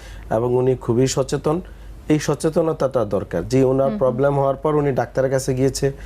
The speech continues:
Speaker 1: ডাক্তারের চিকিৎসায় উনি এখন বেটার, আরও ভালো থাকবে কিভাবে। কিন্তু আমাদের প্রায় most of the লোকের এই টেন্ডেন্সিটা কম, মানে একটা সমস্যা হলে সেটাকে নিজের মতো করে ম্যানেজ করার চেষ্টা করে,
Speaker 2: হুম হুম।
Speaker 1: একটা ওষুধ খেয়ে ব্যথা কমিয়ে।
Speaker 2: হুম হুম।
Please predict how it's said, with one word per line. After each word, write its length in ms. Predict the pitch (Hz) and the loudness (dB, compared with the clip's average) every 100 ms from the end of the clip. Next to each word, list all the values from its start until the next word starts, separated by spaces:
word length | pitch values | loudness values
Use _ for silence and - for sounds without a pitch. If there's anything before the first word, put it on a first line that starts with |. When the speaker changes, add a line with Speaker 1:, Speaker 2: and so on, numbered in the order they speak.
| - - - | -16 -16 -6
Speaker 1:
ডাক্তারের 400 | - 117 135 131 | -4 -2 0 0
চিকিৎসায় 460 | 127 131 131 - 135 | 0 -2 -2 2 2
উনি 160 | 131 131 | 4 2
এখন 280 | 127 131 | 2 0
বেটার, 340 | 117 123 131 127 - - - | 0 0 2 -2 -4 -20 -10
আরও 220 | - 127 127 | -2 0 0
ভালো 300 | 113 120 127 | 0 0 0
থাকবে 320 | 127 117 117 | -2 -2 -2
কিভাবে। 360 | 117 101 92 | 0 0 0
কিন্তু 180 | 104 123 | 0 2
আমাদের 360 | 120 127 131 135 | 2 2 0 -2
প্রায় 320 | - 127 127 | 0 2 2
most 240 | 123 127 - | 2 -2 -2
of 120 | 131 | -2
the 80 | 143 | 0
লোকের 360 | 135 135 143 127 | 0 0 0 0
এই 180 | 139 139 | 0 0
টেন্ডেন্সিটা 580 | 135 127 120 127 123 | 0 0 -2 -2 -2
কম, 300 | 113 107 92 82 - - - - - | -2 0 -2 -6 -14 -18 -18 -8 -2
মানে 160 | 143 | 0
একটা 180 | 151 156 | 0 -2
সমস্যা 460 | - 143 147 - 151 | -2 -2 -2 -2 -2
হলে 320 | 143 147 147 | 0 2 0
সেটাকে 520 | - 139 139 151 143 | 0 -2 -2 2 2
নিজের 300 | 131 131 143 | 2 2 2
মতো 220 | 139 143 | 2 0
করে 300 | 139 139 131 - - - - | 2 2 2 -2 -18 -10 0
ম্যানেজ 260 | 127 127 | 2 0
করার 200 | - 123 | 0 0
চেষ্টা 340 | 113 117 - 113 | 0 -2 -2 0
করে, 120 | 113 | 2
Speaker 2:
হুম 100 | 113 | 2
হুম। 80 | 113 | 2
Speaker 1:
একটা 160 | 113 | 0
ওষুধ 280 | 123 117 135 120 | 0 0 -4 -2
খেয়ে 200 | - 127 | 0 2
ব্যথা 260 | 117 110 117 | 2 0 -2
কমিয়ে। 440 | 127 120 117 113 165 | 0 2 2 0 0
Speaker 2:
হুম 120 | 226 | -2
হুম। 240 | 214 233 | 0 -4